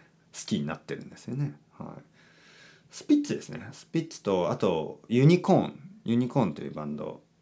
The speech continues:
はい。あとは、ザ、えー、ブルーハーツ。ザ・ブルーハーツ。これはね、お姉さん、僕のお姉さんが好きで、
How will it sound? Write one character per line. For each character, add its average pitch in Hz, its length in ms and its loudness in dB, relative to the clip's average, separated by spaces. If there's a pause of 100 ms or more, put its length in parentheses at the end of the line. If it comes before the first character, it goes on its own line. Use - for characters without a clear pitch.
(140)
は 87 460 -8
い。 - 160 -20 (340)
あ 139 160 0
と 120 140 2
は、 87 640 0 (160)
ザ、 110 560 2 (260)
え 76 760 -8 (520)
ー、 107 40 -16
ブ 110 180 2
ル 180 180 10
ー - 20 4
ハ 147 280 2
ー - 80 -10
ツ。 - 240 -14 (280)
ザ・ 117 160 -2
ブ 101 140 0
ル 120 120 4
ー - 20 2
ハ 107 120 -6
ー 82 80 -8
ツ。 - 200 -18
こ 165 120 -2
れ 196 60 4
は 202 120 8
ね、 165 80 4
お 139 180 2
姉 226 200 6
さ 147 120 -4
ん、 - 100 -12
僕 139 200 -4
の 156 120 4
お 143 40 6
姉 214 160 6
さ - 100 -2
ん 87 60 -6
が 80 100 -6
好 - 40 -14
き - 160 -6
で、 - 280 -4